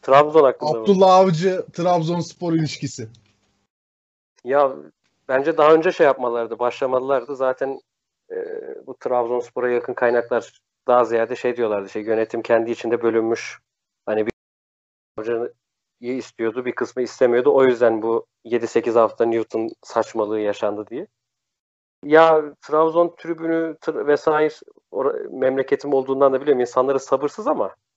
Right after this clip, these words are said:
Speaker 1: ya gerçekçi olmakta da fayda var. Zaten bireysel performansları çok yüksek bir takımdı. Ünal Karaman döneminde başlayıp Ünal'ın zaten ayrılması sonrası o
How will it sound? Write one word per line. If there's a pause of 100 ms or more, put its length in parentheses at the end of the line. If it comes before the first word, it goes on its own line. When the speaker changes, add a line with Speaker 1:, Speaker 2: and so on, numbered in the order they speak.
(160)
Speaker 1:
ya
gerçekçi
olmakta
da
fayda
var.
Zaten
bireysel
performansları (480)
çok
yüksek
bir
takımdı. (440)
Ünal
Karaman
döneminde
başlayıp
Ünal'ın
zaten (840)
ayrılması
sonrası
o